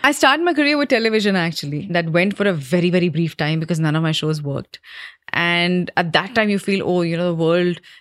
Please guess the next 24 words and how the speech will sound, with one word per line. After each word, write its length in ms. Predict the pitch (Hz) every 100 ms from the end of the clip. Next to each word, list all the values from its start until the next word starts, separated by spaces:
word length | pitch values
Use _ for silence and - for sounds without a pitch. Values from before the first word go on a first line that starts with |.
| -
is 80 | 180
it 80 |
gonna 200 | 180 190
crumble? 480 | 180 190 190 196 196
How 80 | 190
are 40 |
you 60 | 170
gonna 160 | 175 170
survive?" 580 | 170 165 202 202 202
Because 320 | 175 165 170 160
I 100 | 151
was 140 | 156
completely 380 | - 170 202 208
new 160 | 190
to 120 | 185 170
the 100 | 170
city, 480 | 240 214 233 220
to 120 | 214 180
this 200 | 165 170
industry 520 | 165 190 - - 196
and 120 | 185
all 120 | 185
those 200 | 180 170
things. 420 | - 269 269 -